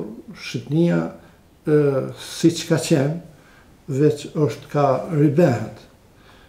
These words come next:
Ë, termi Shqipëri e madhe është një diçka që ë, ndoshta gjatë luftës dytë botnore ose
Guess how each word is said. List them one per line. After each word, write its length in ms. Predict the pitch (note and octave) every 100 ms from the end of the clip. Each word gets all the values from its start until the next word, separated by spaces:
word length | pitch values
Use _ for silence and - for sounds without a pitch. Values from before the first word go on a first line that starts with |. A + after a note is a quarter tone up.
| _ -
Ë, 160 | C#2+ C#2 C#3 C2+ - - -
termi 320 | E3 E3+ E3
Shqipëri 440 | C3 - D3 E3+ D#3
e 60 |
madhe 320 | D3+ E3 D#3+ D3+
është 220 | D3+ - D#3+
një 100 | C#3
diçka 380 | C#3 - D#3 D3 C#3+ C#3+ -
që 180 | C#3+ C#3 C#3 - - _ _ - - - - - - - _ -
ë, 120 | D3 C#3 C#3+ B2+ - - - - _ _ -
ndoshta 420 | D3 C3+ - D3+ D3 C3 B2+
gjatë 360 | C#3+ C3 -
luftës 340 | D#3 - C#3+ B2
dytë 240 | D3 C#3 C3
botnore 440 | B2+ C#3+ C#3+ C3
ose 300 | B2+ - C#3+